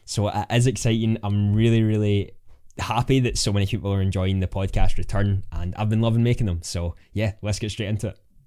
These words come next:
Today we're gonna be talking about some of the best habits that you need to be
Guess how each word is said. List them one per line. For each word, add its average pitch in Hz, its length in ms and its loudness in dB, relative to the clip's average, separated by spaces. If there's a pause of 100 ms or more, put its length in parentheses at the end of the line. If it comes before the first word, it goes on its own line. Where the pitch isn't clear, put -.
(420)
Today 160 280 4
we're 180 140 2
gonna 165 140 0
be 151 80 0
talking 127 280 0
about 110 280 -2
some 113 160 -4
of 110 60 0
the 104 60 2
best 113 380 -2
habits 110 440 -4
that 101 120 -6
you 104 220 2
need 131 180 0
to 143 60 0
be 123 100 -2